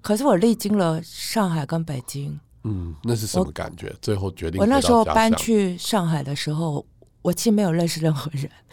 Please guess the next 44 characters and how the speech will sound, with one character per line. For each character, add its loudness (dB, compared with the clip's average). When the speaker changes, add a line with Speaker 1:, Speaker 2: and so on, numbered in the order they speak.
Speaker 1:
我 4
只 2
不 0
过 4
觉 2
得 2
那 2
边 -4
天 -2
气 -2
跟 4
环 2
境 0
很 -2
像 -2
台 -4
北。 -12
Speaker 2:
嗯。 -2
Speaker 1:
所 0
以 -
我 2
就， -2
我 -4
就 -4
搬 -4
去 -8
了。 -12
Speaker 2:
嗯。 -4
Speaker 1:
我， 2
因 6
为 4
我 2
搬 2
去 0
很 0
多 4
朋 -2
友 -4
的 -6
北 -6
京。 -6
Speaker 2:
OK。 -2
Speaker 1:
然 2
后 4